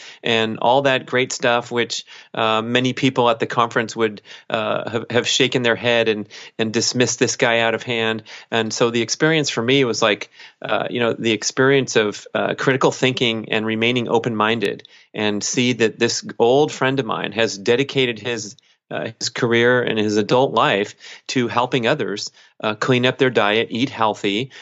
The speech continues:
reverse heart disease. They have results, they have scientific studies, they have all kinds of stuff. And, whew, I mean, you can get, uh, deep into this and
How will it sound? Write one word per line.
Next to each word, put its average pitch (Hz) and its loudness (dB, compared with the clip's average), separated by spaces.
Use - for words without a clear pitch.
reverse 113 0
heart 110 2
disease. 98 -2
They 110 4
have 104 0
results, 104 2
they 120 -2
have 104 0
scientific 110 0
studies, 107 0
they 113 -2
have 101 -2
all 113 4
kinds 104 -2
of 95 -2
stuff. 104 0
And, 113 -2
whew, 311 4
I - -2
mean, 113 0
you 143 4
can 143 0
get, 127 0
uh, 104 0
deep 104 -2
into 123 0
this 113 2
and 98 -2